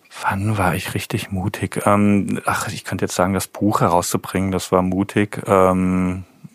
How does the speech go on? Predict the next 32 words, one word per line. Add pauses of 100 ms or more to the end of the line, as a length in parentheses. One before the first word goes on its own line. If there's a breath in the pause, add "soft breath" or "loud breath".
(120)
oder
über
meine
Zwangsstörung
öffentlich
zu
reden,
aber
es
kommt
mir
gar
nicht
so
vor.
Irgendwie
hat
das
eine
das
andere
ergeben
und
deswegen
finde
ich
das
jetzt
gar
nicht
so,
äh,